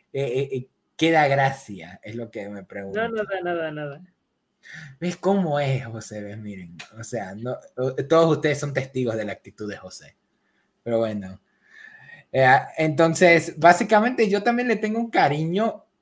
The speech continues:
Speaker 1: a, a Pirata del Caribe. Sí había oído cosas no tan buenas de las secuelas, pero yo sí mantengo que la segunda y la tercera son espectaculares peliculones.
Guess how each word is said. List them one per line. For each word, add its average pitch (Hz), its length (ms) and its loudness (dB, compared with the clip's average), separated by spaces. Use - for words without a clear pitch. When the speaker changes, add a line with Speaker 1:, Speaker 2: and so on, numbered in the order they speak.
Speaker 1:
a, 120 840 2
a 117 100 -6
Pirata 135 280 0
del 143 100 -2
Caribe. 147 320 2
Sí 151 160 -2
había 135 400 4
oído 131 960 -2
cosas 139 680 2
no 147 260 -6
tan 156 500 0
buenas 135 380 -2
de 151 120 -2
las 131 180 0
secuelas, 143 420 -2
pero 135 120 -2
yo 123 120 -2
sí 135 120 -8
mantengo 131 360 -6
que 131 100 -6
la 101 120 -4
segunda 135 240 -4
y 151 40 2
la 120 140 -4
tercera - 260 -4
son 131 160 -6
espectaculares 117 1300 -4
peliculones. 107 880 -8